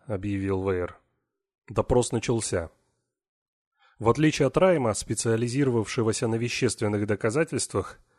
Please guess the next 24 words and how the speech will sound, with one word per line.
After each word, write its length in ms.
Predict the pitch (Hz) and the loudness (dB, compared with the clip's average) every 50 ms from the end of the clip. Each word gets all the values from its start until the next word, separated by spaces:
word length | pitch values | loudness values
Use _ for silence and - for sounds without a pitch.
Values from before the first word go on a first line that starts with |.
| _ _ - | _ _ -6
детектив 540 | 131 110 131 131 156 135 - - 202 - - | 0 0 2 2 0 0 0 0 -2 -2 0
первого 400 | - 175 165 151 131 135 120 123 123 | 2 2 2 2 2 2 0 0 0
класса 360 | - 143 139 123 - - 123 | 0 0 0 0 0 0 0
Лон 220 | 117 120 123 113 | 2 2 2 0
Селито 440 | 107 - - 131 127 165 202 - 156 | 0 -2 -2 -2 -2 -2 -2 0 0
был 220 | 127 123 170 185 - | 0 0 0 -2 0
универсальным 760 | - 156 151 135 120 123 113 - - 143 123 110 98 92 90 | 0 0 0 2 0 0 0 0 0 0 0 0 -2 -4 -4
копом, 400 | - - 90 82 - 90 85 82 _ _ _ _ _ _ _ | -2 -2 -2 0 -2 -4 -6 -6 _ _ _ _ _ _ _
детективом 640 | - 123 127 127 - 123 - - 185 185 185 175 160 - - | -4 -2 0 0 0 -2 -2 -2 -2 -2 -2 -2 -6 -8 -12
в 140 | - - - | -20 -6 2
полном 380 | - 175 185 190 180 170 160 147 | 4 6 6 6 6 4 2 0
смысле 420 | - - 123 120 - - 127 123 | -2 -4 -4 -4 -2 -2 -2 -4
слова. 460 | - - 123 104 95 90 87 80 - _ _ _ _ _ _ _ _ _ _ _ _ - | -2 0 0 0 0 0 -2 -4 -8 _ _ _ _ _ _ _ _ _ _ _ _ 0
Он 220 | - 143 151 147 | 4 4 4 4
выявлял 560 | 135 123 151 160 160 160 147 156 135 104 95 92 | 2 2 2 2 2 2 2 2 2 2 0 0
правду, 520 | - - 147 175 180 151 147 160 151 - | 2 2 4 4 4 2 2 0 0 0
используя 500 | 127 117 - - 185 185 165 147 143 131 | -2 -4 -2 0 2 2 2 2 2 2
ресурсы 500 | 127 123 - - 185 190 175 - - 143 | 2 0 0 0 0 0 0 0 -2 -2
Нью-Йоркского 840 | 127 120 123 120 120 139 147 147 - - - - - - 139 131 127 | 0 0 0 0 2 2 2 2 0 -4 -14 -10 -4 -2 0 2 2
управления 680 | 135 151 127 - - 123 117 120 135 139 131 131 123 | 2 0 0 0 0 0 2 2 0 0 0 0 0
полиции 640 | - 127 127 131 127 107 - - - 101 98 92 - _ - _ _ | 0 0 0 0 -2 -4 -4 -4 -4 -4 -4 -6 -8 _ -20 _ _
и 100 | - 147 | -4 -2
сопредельных 600 | - - 143 120 147 131 127 151 156 143 135 120 | 0 0 0 2 0 0 2 2 2 2 2 0
служб, 380 | - - 123 107 98 - - | -2 -2 -4 -4 -4 -6 -8